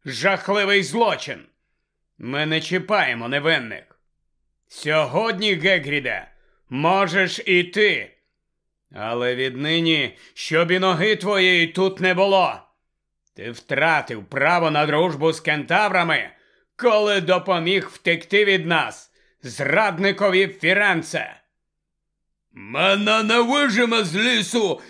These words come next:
зграя старих шкап!" вигукнув Гегрід. "Гегріде!" з жахом пискнула Герміона, а Бейн і сивий кентавр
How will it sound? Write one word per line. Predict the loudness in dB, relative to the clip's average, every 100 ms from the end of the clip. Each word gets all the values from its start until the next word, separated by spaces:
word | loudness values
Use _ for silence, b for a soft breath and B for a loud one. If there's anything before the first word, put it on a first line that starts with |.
| B
зграя | -10 -6 0 4 4 4 2 0
старих | -2 0 2 2 0
шкап!" | -4 -6 2 2 2 -2 -20 _ _ _ -14
вигукнув | -2 -2 -2 -4 -4 -4
Гегрід. | 0 0 0 -6 -8 _ _ _ _ _ -16
"Гегріде!" | -10 2 2 2 -2 -4 0 2 2 -2 b b -16
з | -12 -2
жахом | -2 -2 -6 -2
пискнула | -2 -2 -2 0 0
Герміона, | 0 0 2 0 0 -4 -10
а | -10 -6
Бейн | -2 0 0 -2
і | -4
сивий | -4 -2 -2
кентавр | 0 -2 0 0 0 -4